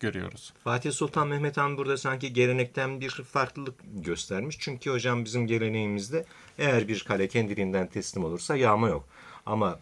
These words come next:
Speaker 2: savaşarak teslim
Speaker 1: İşte,
Speaker 2: alınırsa
Speaker 1: e, az önce de ifade ettiğim gibi, e, Perşembe günü elçilik heyetinin teklifini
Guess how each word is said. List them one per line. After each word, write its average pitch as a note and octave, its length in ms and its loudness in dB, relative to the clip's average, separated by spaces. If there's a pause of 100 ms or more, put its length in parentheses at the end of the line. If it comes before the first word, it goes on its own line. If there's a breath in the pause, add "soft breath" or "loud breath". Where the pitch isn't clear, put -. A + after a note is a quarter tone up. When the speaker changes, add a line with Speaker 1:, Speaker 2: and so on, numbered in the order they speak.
(140)
Speaker 2:
savaşarak A#2 640 4
teslim - 300 -2
Speaker 1:
İşte, F2+ 180 2
Speaker 2:
alınırsa G#3+ 380 0
Speaker 1:
e, B2 180 -6
az B2+ 200 2
önce D3 240 4
de D3+ 80 0
ifade D3 340 2
ettiğim D3 300 -2
gibi, B2 280 0 (200)
e, G2+ 260 -2 (120)
Perşembe C3+ 500 2
günü A2+ 280 0 (160)
elçilik A#2+ 460 2
heyetinin A#2+ 440 0
teklifini A2 540 -2